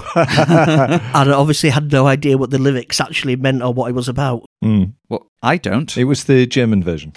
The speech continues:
Speaker 2: It's, it's about a nuclear holocaust and everyone dying and the ninety-nine red balloons that the children held just floating away through the sky after they were killed following a nuclear attack.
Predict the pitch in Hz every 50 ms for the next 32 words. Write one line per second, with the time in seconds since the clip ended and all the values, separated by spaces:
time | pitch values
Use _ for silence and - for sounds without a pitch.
0 | - - - 143 139 - 143 143 151 - 160 156 156 139 135 147 170 175 - -
1 | 170 160 - 165 147 143 139 - - 123 117 117 - - 120 120 123 123 143 127
2 | 135 131 123 120 123 123 123 120 117 113 113 113 117 120 123 123 117 120 127 131
3 | 127 - - 139 127 120 120 120 120 123 - 131 123 127 127 123 113 120 113 -
4 | 131 - - - 139 127 127 127 120 120 113 - 139 131 123 120 117 117 - _
5 | _ _ _ _ _ _ - 139 - - - - 143 131 127 120 131 127 120 120
6 | 123 123 - - 143 135 120 - - 131 123 123 117 - - _ _ _ _ _
7 | - - 120 - - - 120 117 113 113 120 117 117 117 - - - 135 120 117
8 | 113 - - 113 110 110 113 117 113 - - - 120 110 107 - - 117 - -
9 | _ - -